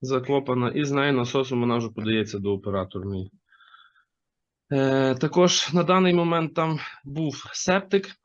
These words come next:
існуючий водонепроникний вигріб, але як ми знаємо, що дозволяється в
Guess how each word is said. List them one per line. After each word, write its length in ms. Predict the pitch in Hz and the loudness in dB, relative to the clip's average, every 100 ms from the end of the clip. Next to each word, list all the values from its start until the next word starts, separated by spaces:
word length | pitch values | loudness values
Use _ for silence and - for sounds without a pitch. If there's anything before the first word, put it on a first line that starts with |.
| - | -10
існуючий 540 | 131 160 156 139 139 | -4 0 0 0 -2
водонепроникний 1200 | 131 135 131 127 135 135 127 135 131 131 127 117 | 0 0 0 0 0 2 2 2 2 0 0 -2
вигріб, 280 | 120 175 151 127 | 0 -2 -2 -2
але 200 | 127 127 | 0 0
як 80 | 131 | 0
ми 120 | 127 | 0
знаємо, 360 | 135 131 123 | 2 2 2
що 420 | 123 - 131 123 117 | -2 -6 -2 0 0
дозволяється 1040 | 113 117 120 123 120 113 - - 117 113 | 0 -2 -2 0 0 0 -4 -2 0 0
в 80 | 110 | -2